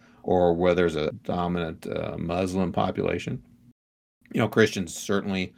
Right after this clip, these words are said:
are actively, physically persecuted, prosecuted, et cetera. Uh, and yet, regardless of our circumstances, we can look to Paul again as an example of someone who, you know, kept on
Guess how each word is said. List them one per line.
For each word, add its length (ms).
are 380
actively, 840
physically 1040
persecuted, 840
prosecuted, 920
et 80
cetera. 360
Uh, 40
and 280
yet, 160
regardless 500
of 120
our 80
circumstances, 840
we 160
can 140
look 140
to 80
Paul 260
again 260
as 120
an 60
example 440
of 80
someone 400
who, 180
you 100
know, 120
kept 280
on 280